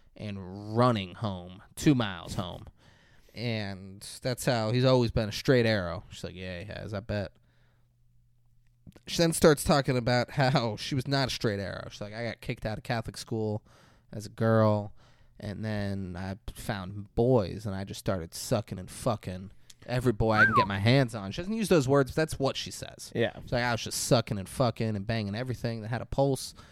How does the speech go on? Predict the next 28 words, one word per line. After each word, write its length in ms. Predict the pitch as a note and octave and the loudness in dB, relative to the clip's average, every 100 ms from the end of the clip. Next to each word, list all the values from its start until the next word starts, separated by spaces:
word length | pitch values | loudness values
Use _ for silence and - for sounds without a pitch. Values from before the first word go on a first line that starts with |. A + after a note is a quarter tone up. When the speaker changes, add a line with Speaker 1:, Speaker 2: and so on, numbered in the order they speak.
| - _ _ | -20 _ _
Speaker 1:
And 140 | G#2+ | -4
then 120 | G#2 G#2+ | -4 -4
one 120 | G#2+ | -4
morning, 340 | G#2+ A2 A#2 | -2 -4 -6
I 120 | G#2+ | -6
just 180 | G#2+ - | -8 -4
woke 220 | A2 G#2+ | -2 -2
up 200 | A2 A2+ | -4 -6
in 60 | A2 | -4
another 260 | G2+ G2+ G#2 | -4 -4 -4
guy's 300 | A2 G#2+ - | -4 -4 -2
bed 300 | G2+ A2 A#2 | 0 2 2
who 120 | A#2 | 2
I 80 | A#2+ | 0
didn't 220 | B2 - | -2 -2
know." 200 | G#2+ A#2 - - | -4 -4 -8 -8
I'm 120 | D#3+ | -4
doing 160 | A#3+ C4+ | 0 2
the 60 | E3+ | 4
Southern 320 | E3+ C3 A#2 | 4 4 2
accent. 380 | G2+ - F#2 - | -4 -6 -12 -4
She 100 | F3 | 0
does 120 | B2+ | 2
not 240 | A#2+ A2 G#2+ | 2 0 -2
have 100 | G2 | -6
a 40 | |
Southern 280 | - G2 G2+ | -4 -4 -6
accent 300 | F2+ - F#2 | -8 -10 -12